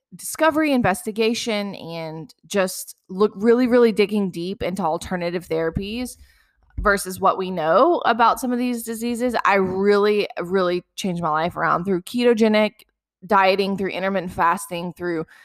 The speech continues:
cold therapy and infrared saunas and all these things that you don't <laughs> really hear about on the mainstream medical media. You learn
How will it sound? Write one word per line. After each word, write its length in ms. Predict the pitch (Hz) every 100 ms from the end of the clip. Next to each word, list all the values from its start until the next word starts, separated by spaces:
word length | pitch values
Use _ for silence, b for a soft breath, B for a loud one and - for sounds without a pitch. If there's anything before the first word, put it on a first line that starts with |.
| b b b -
cold 340 | 294 302 -
therapy 560 | 285 254 247 247 240 220
and 100 | 202
infrared 480 | 226 240 233 220 208
saunas 440 | 214 202 208 202
and 80 | 214
all 140 | 262
these 300 | 339 370 403 -
things 400 | 247 240 240 226
that 160 | 214 190
you 120 | 202
don't 220 | 220 226
<laughs> 20 | 269
really 240 | 233 233
hear 240 | 233 196
about 320 | 190 180 175 160
on 120 | 185
the 60 |
mainstream 540 | 180 175 180 - 180 180
medical 340 | 170 170 170
media. 560 | 170 180 160 147 117 - b b b _
You 540 | 208 226 220 208 196
learn 800 | - 208 202 226 220 185 180 190